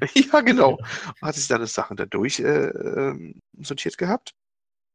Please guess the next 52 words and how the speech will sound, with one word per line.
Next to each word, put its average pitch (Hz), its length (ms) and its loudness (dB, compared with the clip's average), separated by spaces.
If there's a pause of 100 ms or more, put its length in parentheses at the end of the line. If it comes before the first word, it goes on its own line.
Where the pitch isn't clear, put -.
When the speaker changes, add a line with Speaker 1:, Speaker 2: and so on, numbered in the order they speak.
(140)
Speaker 2:
Und 208 120 4
dann 180 100 8
war - 80 6
irgendwann 127 160 4
Feierabend, - 720 2
dass 135 160 0
man 120 100 0
nach 110 80 0
Hause 101 240 2
kann 160 160 -4
und 147 60 0
dann 127 80 2
konnte - 140 -2
man 131 80 -4
wieder 123 100 4
machen, 117 200 2
was 120 120 2
man 139 160 -2
wollte 156 240 4
oder 104 180 6
die, 101 240 -4
auch - 200 -2
Nachforschungen 113 800 2
weiter 101 200 2
anstellen, 101 420 0
was 104 120 0
da 101 200 2 (420)
passiert 127 320 4
ist, - 120 -2
weswegen 117 220 0
man 117 80 2
ja 107 60 6
das 107 100 0
ganze 110 180 0
Spiel - 240 -8
gespielt, 143 520 0
ne? 110 140 2
Was 117 160 -8
ist - 180 -14
die 104 160 -8
Verschwörung 117 540 2
da 113 100 -8
ist - 200 -4
oder 101 200 -2 (300)
was 107 200 -6
auch 98 80 -10
immer. 104 320 -2 (420)
Und, 117 340 -4
ähm, 95 460 -2 (440)
ja, 151 360 4
das, - 340 -6
äh, 120 300 -6